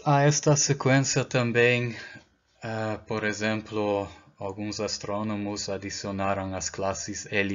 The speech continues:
e T pra estrelas mais frias que o M, incluindo, ehm, anãs bronca-, eh, brancos. Ah, o L não sendo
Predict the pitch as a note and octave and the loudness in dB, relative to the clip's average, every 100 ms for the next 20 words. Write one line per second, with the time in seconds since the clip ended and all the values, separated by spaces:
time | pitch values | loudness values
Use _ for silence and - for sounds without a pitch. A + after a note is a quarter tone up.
0 | F#2+ E2+ B2+ D3 D3 A#2 G#2+ G#2+ A2 A2 | -6 -2 2 4 2 0 2 0 -2 -4
1 | - A2 A2+ A2+ A2 G#2 - - - G#2 | -4 2 4 4 0 -2 -4 -6 -8 -4
2 | A2 G#2+ - G#2+ A2+ G#2+ - A2 G#2+ G#2 | -4 -4 -6 -4 -4 -4 -6 -4 -4 -4
3 | G#2 G#2+ G#2+ G#2 - - - - _ _ | -4 -2 -4 -4 -10 -20 -20 -20 _ _
4 | G2+ G2 - G#2 G2+ G#2 G#2 G#2 G2+ G#2+ | -12 -10 -6 -4 -2 0 2 2 0 -4
5 | _ _ - - G2+ G2 F#2 F#2+ - G#2+ | _ _ -12 -6 -2 0 -2 -4 -6 -4
6 | G2+ G2+ G#2 G2+ F#2 G2 G#2 A2+ - A#2 | 0 0 0 -2 -4 -2 -2 -2 -4 -6
7 | - A2 G2 A2 A2+ B2 B2 A#2 - - | -4 -4 -2 0 2 0 -2 -2 -2 -4
8 | - _ _ _ _ _ _ _ - - | -8 _ _ _ _ _ _ _ -16 -16
9 | - - - - - - _ - A2+ A2+ | -20 -20 -18 -20 -20 -20 _ 4 8 10
10 | A2+ G2+ - - A#2+ A#2 A2+ B2 A#2+ A2+ | 8 2 -6 -2 0 4 4 6 4 2
11 | A#2+ - A#2 G#2+ | 0 0 0 0